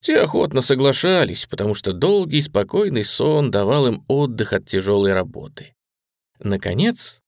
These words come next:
опыты закончились. Было найдено и отмерено такое количество чудесного напитка, которое усыпляло взрослого мужчину как раз на полгода.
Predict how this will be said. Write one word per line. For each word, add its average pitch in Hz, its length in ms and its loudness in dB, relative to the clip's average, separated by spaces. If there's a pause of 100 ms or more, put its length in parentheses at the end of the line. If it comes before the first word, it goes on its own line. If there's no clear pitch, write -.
(160)
опыты 214 300 0
закончились. - 800 -6 (420)
Было 202 360 2
найдено 165 520 0
и 151 160 0
отмерено 110 600 2
такое 113 560 0
количество 95 640 -4
чудесного 87 520 -4
напитка, 233 520 0 (460)
которое 190 480 2
усыпляло 147 880 2
взрослого 107 680 2
мужчину 220 600 0
как - 340 -8
раз 151 420 -6 (120)
на 104 160 -6
полгода. - 720 -12